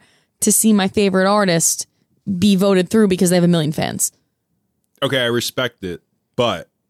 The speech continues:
Speaker 2: do you feel that that's the way the, is, does the show reflect the quality of the dancing? Or is
Speaker 1: Absolutely
Speaker 2: it
Speaker 1: not.
Speaker 2: Okay.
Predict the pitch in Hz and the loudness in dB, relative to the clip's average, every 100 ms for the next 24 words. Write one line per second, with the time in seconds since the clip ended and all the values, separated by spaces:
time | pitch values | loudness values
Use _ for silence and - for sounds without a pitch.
0 | 101 104 113 110 - 113 104 98 90 101 | _ -2 -2 -2 -4 -2 -2 -4 -6 -8
1 | 95 - 101 92 92 87 87 87 78 98 | -8 -10 -8 -6 -8 -8 -10 -12 -10 -12
2 | 87 90 - 95 92 - - 113 110 98 | -12 -20 -16 -14 -12 -10 -4 -2 -2 -6
3 | - - 107 113 - - 110 110 117 107 | -10 -12 -10 -10 -12 -18 -16 -6 -4 -2
4 | 107 107 92 90 98 101 - 131 143 208 | -2 -4 -4 -8 -8 -8 -8 -10 -4 -2
5 | 180 - 156 147 131 - _ _ - - | 0 -2 0 0 -2 -6 _ _ -10 -10